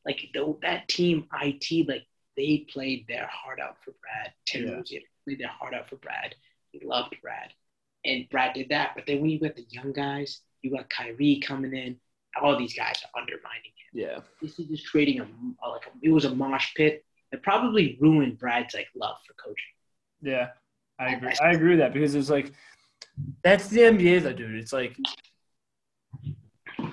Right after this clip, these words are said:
Speaker 2: we've seen it with Tatum and Brown. It's like, they've grown. They're not, they're not the same guys they were three years ago.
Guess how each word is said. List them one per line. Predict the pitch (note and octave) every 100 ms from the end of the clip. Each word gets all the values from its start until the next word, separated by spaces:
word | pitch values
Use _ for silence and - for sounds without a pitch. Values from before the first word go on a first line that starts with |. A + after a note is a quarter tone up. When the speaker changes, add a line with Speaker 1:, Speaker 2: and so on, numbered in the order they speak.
| - _
Speaker 2:
we've | E3+ G3 F3+
seen | F#3+ G3+
it | A#3
with | F3
Tatum | E3+ F3 F3+
and | D3+
Brown. | C#3+ D3 D#3+
It's | C#3+
like, | B2+ C#3+
they've | D#3 D3
grown. | - D3 D#3+ E3+ F3 D3 -
They're | D3+
not, | D#3+ F3+ F#3 D#3+
they're | F3
not | F3 G#3+
the | F#3+
same | F3+ G#3 G#3
guys | F3 F3 F#3 D#3
they | D#3
were | D3 E3+
three | D3+ - D3 C#3+
years | C#3+ C#3+
ago. | C3+ A2